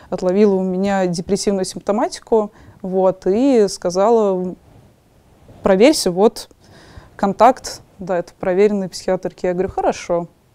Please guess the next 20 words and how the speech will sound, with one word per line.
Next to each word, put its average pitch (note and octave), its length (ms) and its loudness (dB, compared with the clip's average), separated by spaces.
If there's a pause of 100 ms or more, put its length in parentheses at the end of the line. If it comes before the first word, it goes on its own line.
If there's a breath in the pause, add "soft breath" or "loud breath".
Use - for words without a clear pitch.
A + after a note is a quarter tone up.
(540 soft breath)
Вот, F#3 240 -2
сходила, A3+ 400 0
мне G#3+ 180 -2
поставили G#3 720 0
депрессивный B3 560 -2
эпизод, B3+ 480 -2 (920 soft breath)
вот, G3 460 0
умеренной F#3+ 440 2
степени F#3 460 -4
тяжести. F3 680 -4 (680)
Прописали B3 460 -2
антидепрессанты. C4 1000 -2 (1400)
Так F#3 160 -2
все - 160 -6
и C#4 60 0
началось. C4+ 640 -2 (720 soft breath)
Вот, F#3 340 0
а - 20 -4
потом C4+ 520 2 (840 soft breath)
выяснилось, F#3+ 800 -4